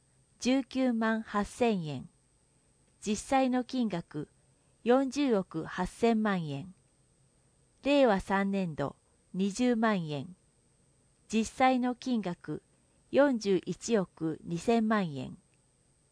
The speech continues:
借金の返済は、公債費、市債、借金の返済などです。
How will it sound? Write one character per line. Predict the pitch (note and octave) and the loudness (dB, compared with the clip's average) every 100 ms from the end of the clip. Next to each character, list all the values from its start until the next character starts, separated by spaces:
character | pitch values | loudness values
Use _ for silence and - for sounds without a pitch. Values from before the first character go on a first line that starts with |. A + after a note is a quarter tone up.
| _ _ _ _ _ - | _ _ _ _ _ -4
借 | A3 G#3+ - | -2 -2 -4
金 | D4+ C4 | -2 -2
の | A3 | -2
返 | E3+ F#3+ | -2 -4
済 | F3+ F3+ F3 | -4 -4 -2
は、 | E3+ E3+ - _ _ _ _ | -2 -4 -6 _ _ _ _
公 | - C4+ C#4 | -2 0 0
債 | - C4 A3 | 2 2 2
費、 | - - D#3+ _ _ _ _ _ | -2 -12 -12 _ _ _ _ _
市 | - - G#3+ | -18 -10 -8
債、 | - A#3+ A3+ - _ _ _ _ | -2 0 0 -4 _ _ _ _
借 | - - G#3+ - | -14 -4 -4 -4
金 | - C#4+ A#3 | -4 -2 -2
の | F#3 | -4
返 | E3 G3+ G#3 | -4 -4 -4
済 | A3 G#3 | 0 0
な | G3 G3 | 0 -2
ど | D#3 | -2
で | C#3+ | -4
す。 | D3 - | -10 -16